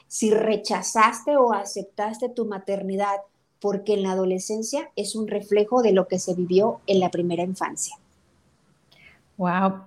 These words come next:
Speaker 2: manos a la obra, ¿no? Mucho que trabajar nuestra, las mamás. Este, y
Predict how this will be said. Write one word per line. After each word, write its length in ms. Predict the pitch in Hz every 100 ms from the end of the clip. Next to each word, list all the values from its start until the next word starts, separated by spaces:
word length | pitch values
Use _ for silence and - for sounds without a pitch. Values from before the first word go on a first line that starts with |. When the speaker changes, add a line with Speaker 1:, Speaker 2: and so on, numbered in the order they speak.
| -
Speaker 2:
manos 400 | 214 226 277 -
a 100 | 214
la 300 | 190 180 185
obra, 600 | 196 202 214 220 254 - _ _ _ _ _ -
¿no? 440 | 185 185 - _ -
Mucho 440 | 185 208 - 247
que 120 | 220
trabajar 560 | 220 220 180 - 190 208
nuestra, 320 | 220 220 190
las 180 | 180 180
mamás. 560 | 175 175 190 220 302 - - - - -
Este, 580 | 185 185 - 185 180 -
y 520 | 233 240 254 277 -